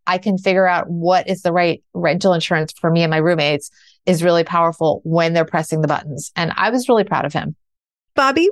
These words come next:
Speaker 2: what's your next money conversation going to be, and who's it going to be with?
Speaker 1: I am hoping to have a lot of money conversations about financial wellness. I recently founded a company called Financial Wellness Strategies,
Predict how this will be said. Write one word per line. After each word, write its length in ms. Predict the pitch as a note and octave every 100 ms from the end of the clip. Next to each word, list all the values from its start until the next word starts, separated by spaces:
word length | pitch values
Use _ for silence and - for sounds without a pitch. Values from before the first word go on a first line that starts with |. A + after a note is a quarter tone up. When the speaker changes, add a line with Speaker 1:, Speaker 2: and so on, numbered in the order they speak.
| -
Speaker 2:
what's 360 | - F#4 G#4+ -
your 160 | D#5 F#4+
next 320 | A3 A3+ -
money 220 | F#3+ F#3+
conversation 680 | G#3 F#3 F3+ E3+ F3+ F3 F3
going 280 | E3+ F3 F3
to 60 | E3
be, 380 | D#3 D#3+ C#4+ -
and 100 | A3
who's 180 | B3 D#4
it 120 | E4
going 240 | A3 F#3+
to 60 | E3
be 180 | C#3 D3+
with? 300 | D3+ A3 - _ _ _ _
Speaker 1:
I 160 | G3+ A#3+
am 80 | D#4
hoping 320 | B3+ A#3+ A3
to 60 |
have 100 | A#3
a 60 | F#3+
lot 320 | F3 F3+ A#3
of 100 | D4
money 220 | F#3 F3+
conversations 720 | F3 E3+ E3 E3 E3+ F3 E3+ -
about 380 | F3 E3+ D#3+ -
financial 760 | F3+ E3+ E3+ E3+ - E3 -
wellness. 540 | D#3 D#3+ D3+ C#3 D3 -
I 60 | D#3
recently 340 | E3 F#3 G#3
founded 400 | F#3+ E3+ E3+ E3
a 40 | E3
company 320 | E3+ D#3+ F3
called 220 | E3+ D3+
Financial 580 | - D#3 D#3 D3+ F#3+ -
Wellness 480 | D#3+ D3+ D3+ D#3 -
Strategies, 680 | - D#3+ D#3 D#3 A#2+ -